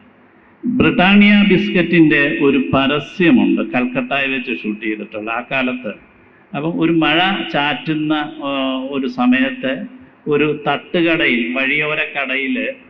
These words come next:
ഇന്ന് ഒരു രണ്ട് പേര് അപരിചിതരോ അല്ലെങ്കിൽ ഒരുമിച്ച് ജോലി ചെയ്യുന്നവരൊക്കെ ആവാം, അവരുടെ മനസ്സിലേക്ക് പ്രണയം തുടങ്ങുന്നതോ ഉള്ളൂ എന്ന് നമുക്ക്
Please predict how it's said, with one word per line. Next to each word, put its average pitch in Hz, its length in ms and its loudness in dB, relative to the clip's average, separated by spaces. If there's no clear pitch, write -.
ഇന്ന് 131 200 0
ഒരു 147 140 -2
രണ്ട് 156 360 0
പേര് 117 300 -2
അപരിചിതരോ 165 580 -4
അല്ലെങ്കിൽ 160 320 -4
ഒരുമിച്ച് 165 400 -6
ജോലി 160 300 -2
ചെയ്യുന്നവരൊക്കെ 160 680 -4
ആവാം, 131 220 -2
അവരുടെ 139 360 -4
മനസ്സിലേക്ക് 170 640 -4
പ്രണയം 151 400 -2
തുടങ്ങുന്നതോ 180 680 2
ഉള്ളൂ 160 200 2
എന്ന് 160 140 -2
നമുക്ക് 147 220 -6